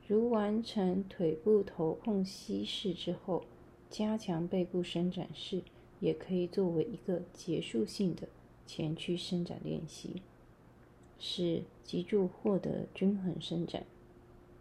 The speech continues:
这些前屈伸展体式将大脑和心脏带到休息的状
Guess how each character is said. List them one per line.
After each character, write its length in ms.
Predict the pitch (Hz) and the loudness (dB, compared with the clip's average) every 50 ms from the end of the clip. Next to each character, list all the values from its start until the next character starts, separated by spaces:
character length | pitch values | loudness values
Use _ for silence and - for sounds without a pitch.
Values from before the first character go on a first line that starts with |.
| - - - - - - | -20 -20 -20 -20 -20 -8
这 160 | - - 240 | 0 0 0
些 360 | 226 - - 226 220 220 220 | 0 2 2 4 6 6 6
前 260 | 214 - - 202 196 196 | 6 4 2 2 2 2
屈 180 | 190 - 220 | 2 2 0
伸 240 | 214 - - 214 208 | 2 2 2 2 2
展 220 | 202 196 180 175 | 4 4 4 4
体 200 | 180 - - - | 2 0 -4 -6
式 380 | - - - - 180 170 165 165 - - - - - - - - | -4 -4 -4 0 0 0 0 0 -2 -8 -20 -20 -20 -20 -20 -12
将 320 | - - 214 214 220 226 | -4 0 2 2 4 4
大 200 | 226 233 214 202 | 2 2 4 4
脑 160 | 175 156 - 147 | 4 2 0 -2
和 180 | 147 - 196 180 | -2 0 0 0
心 240 | 170 - 165 165 170 | 0 0 0 0 0
脏 300 | 170 180 170 156 - 165 | 0 0 -2 -2 -2 -4
带 160 | - 190 185 | -2 -2 -2
到 220 | 175 165 151 147 156 | 0 0 0 -2 -2
休 360 | - - - - 214 214 226 | -4 -4 0 4 4 4 4
息 220 | 226 - - - | 2 -2 -8 -12
的 140 | - - 156 | -10 -10 -10
状 240 | - - 170 165 156 | -6 -4 -4 -4 -4